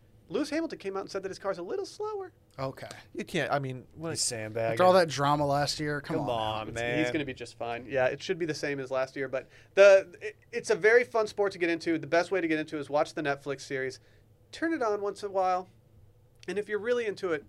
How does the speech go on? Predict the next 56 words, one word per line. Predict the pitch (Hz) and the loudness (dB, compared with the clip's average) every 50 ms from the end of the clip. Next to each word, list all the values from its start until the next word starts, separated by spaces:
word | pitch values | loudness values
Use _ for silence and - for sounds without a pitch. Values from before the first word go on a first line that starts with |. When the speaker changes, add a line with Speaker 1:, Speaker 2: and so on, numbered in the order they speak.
| - | -6
Speaker 1:
if | 190 185 165 | -6 -6 -4
you | 202 202 | -6 -2
really | 190 214 247 269 247 | 0 0 2 2 2
wanna | 214 214 190 160 | 0 0 0 0
get | 165 165 | 0 -2
into | 160 156 - 147 | -2 -4 -6 -4
it, | 135 | 0
watch | 151 170 170 - - | 0 0 0 0 0
qualifying | - 135 120 120 120 - - 85 87 - - | 0 0 0 0 -2 -6 -10 -12 -12 -12 -14
on | - | -14
Saturday | - - - - - - - - - | -14 -14 -14 -14 -14 -14 -14 -14 -16
before | - - - 123 - | -16 -14 -12 -12 -12
the | - - | -12 -12
Sunday | - 113 107 107 104 | -12 -12 -12 -12 -12
race. | - - - - - - - - | -14 -14 -14 -16 -18 -18 -8 -4
Speaker 3:
Are | 156 | -4
they | 156 | -2
coming | - 196 185 180 | -2 -2 -2 0
back | 180 180 175 - | 0 0 0 -2
to, | - - 185 175 175 170 | -4 -4 -2 0 2 2
uh, | 165 156 | 2 2
Austin | - 170 202 202 - - 110 104 | 0 -2 -6 -6 -8 -12 -12 -12
this | 95 - - | -12 -12 -12
year? | - - - - - - - - | -12 -12 -14 -16 -18 -20 -12 -6
Speaker 1:
They | - 143 | -4 0
better. | 139 147 156 240 247 196 190 190 170 156 | 4 6 6 8 6 6 2 0 -4 -8
Do | 143 165 | -8 0
you | |
guys | 180 285 294 285 | 4 4 4 4
know | 262 262 | 2 -2
that | 233 208 190 | -2 -2 -2
you | 170 | -4
can | 180 208 | -10 -10
do | 175 170 | -10 -10
coda | - - - 156 160 196 185 | -12 -8 -6 -4 -4 -4 -4
karting | - - 127 127 139 175 214 214 226 | -6 -6 -6 -6 -6 -6 -8 -10 -12
now? | 240 247 247 240 233 _ _ - | -14 -16 -16 -18 -20 _ _ -16
Which | 160 151 143 - | -14 -14 -12 -10
is | - - | -6 -4
Speaker 3:
What | 131 147 | -2 -2
is | 127 107 | -2 -4
that? | 104 107 123 147 127 - | -6 -6 -6 -6 -8 -8
Speaker 1:
It's | 160 156 - - - - - | -10 -12 -12 -14 -14 -10 -8
at | 156 143 - | -8 -8 -6
Circuit | - 190 196 196 214 | -4 -4 -4 -4 -4
of | 208 | -8
the | 233 233 | -8 -6
Americas, | 185 139 120 123 - 156 160 | -4 -4 -4 -4 -6 -8 -12
coda. | - - 123 113 - - - - - _ _ - - - - - - _ | -8 -6 -6 -6 -6 -10 -14 -20 -20 _ _ -20 -20 -20 -20 -20 -10 _
They | 156 160 156 | -2 -2 -2
do | 147 160 160 139 | -2 -4 -4 -4
Speaker 3:
Oh. | 120 117 | -2 0
Speaker 1:
go-karting | 117 165 208 - - - 101 - - - - - - - - - - - | 0 0 0 -2 -4 -14 -16 -16 -16 -20 -20 -20 -20 -20 -20 -20 -16 -12
on | 147 143 | -12 -12
the | 135 117 | -12 -14
track. | - - 196 196 151 - | -16 -14 -14 -14 -14 -16